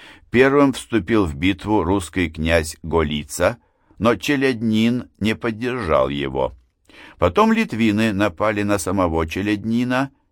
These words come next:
и тогда Голица, в свою очередь, не помог ему –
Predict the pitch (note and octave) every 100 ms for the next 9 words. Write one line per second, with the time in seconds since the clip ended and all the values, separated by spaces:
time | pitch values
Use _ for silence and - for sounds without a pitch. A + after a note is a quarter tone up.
0 | _ _ - - A#2+ A#2 E3 D3+ F3+ D#3+
1 | D3 C#3+ D#3 D3+ D3 - - B2 A#2+ A#2+
2 | A2+ G#2+ G#2 G#2 D#2+ F#2+ F#2 F#2 E2+ D#2
3 | D#2 G2 G#2 A2 B2